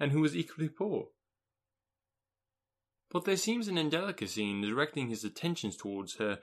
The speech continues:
so soon after this event." "A man in distressed circumstances has not time for all those elegant decorums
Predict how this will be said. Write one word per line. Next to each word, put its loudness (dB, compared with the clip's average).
so 0
soon 2
after 0
this -4
event." -6
"A 0
man 2
in -2
distressed -4
circumstances -6
has -6
not -2
time 0
for -6
all 0
those 0
elegant -2
decorums -2